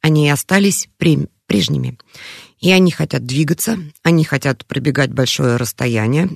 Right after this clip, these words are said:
они хотят, э, нагрузки на голову в том числе. И вот владельцы корги молодцы.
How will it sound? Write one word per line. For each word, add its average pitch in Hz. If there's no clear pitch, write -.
они 165
хотят, 147
э, 139
нагрузки 143
на 156
голову 131
в 151
том 160
числе. 147
И 180
вот -
владельцы 170
корги 202
молодцы. 156